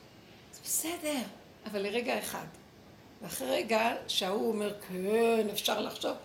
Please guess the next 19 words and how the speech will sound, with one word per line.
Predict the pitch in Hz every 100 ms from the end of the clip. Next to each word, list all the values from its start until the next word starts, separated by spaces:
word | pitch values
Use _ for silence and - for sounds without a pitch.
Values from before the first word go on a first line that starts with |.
| - - -
מתחילה | 392 - - - 330 330
לצחוק, | 269 269 - - - 370 370 370 370 311 - - - - 233
אבל | 208
צחוק | 220 - 233 - - 190
באמת | 208 202 269 311 226
אמיתי, | 294 269 - 403 359 - - - -
שבאמת | - - 254 202 220 -
את | 415 -
לא | 208
כלום, | - 214 180
אז | 175
מה? | 214 - - - - - - - -
אבל | 220 240
מותר | 262 269 392 427 508
לך | -
לצאת | - - 226 -
לרגע. | 196 185 180 175 - - - - - - -
הוא | 233
בוחן | 254 -